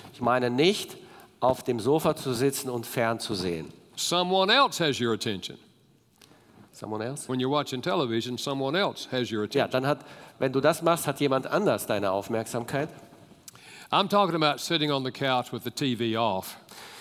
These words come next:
Speaker 1: Ich rede darüber, dass man auf dem Sofa sitzt und das, der, der Fernseher ist aus.
Speaker 2: The computer down.
Speaker 1: Der Computer ist aus.
Speaker 2: Not answering the phone.
Speaker 1: Das Telefon, man geht nicht dran.
Speaker 2: We're looking at each other and talking.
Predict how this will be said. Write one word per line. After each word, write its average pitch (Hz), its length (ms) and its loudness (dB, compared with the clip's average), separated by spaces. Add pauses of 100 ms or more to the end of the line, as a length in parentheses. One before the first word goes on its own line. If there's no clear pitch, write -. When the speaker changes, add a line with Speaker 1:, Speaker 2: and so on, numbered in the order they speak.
(180)
Speaker 1:
Ich - 140 -8
rede 143 220 2
darüber, 135 360 4
dass 123 180 0
man 127 120 -2
auf 123 180 -2
dem 113 160 -4
Sofa 135 300 -2
sitzt 151 360 -2
und 120 220 -6
das, 113 180 -6 (160)
der, 113 440 -2
der 110 120 -2
Fernseher 131 380 0
ist 117 180 -4
aus. 104 520 -4
Speaker 2:
The 117 80 -2
computer 135 500 0
down. 101 420 -4 (520)
Speaker 1:
Der - 80 -20
Computer 131 480 -2
ist 117 140 -6
aus. 131 440 -6 (240)
Speaker 2:
Not 143 300 2
answering 139 440 -2
the 120 60 -2
phone. 98 460 -4 (1080)
Speaker 1:
Das 101 200 -10
Telefon, 127 640 -2
man 110 100 -4
geht 110 220 -4
nicht 104 200 -8
dran. 139 280 -4 (320)
Speaker 2:
We're 110 180 -2
looking 131 340 -2
at 120 60 0
each 120 240 -2
other 110 240 -2
and 101 100 -6
talking. 95 380 -8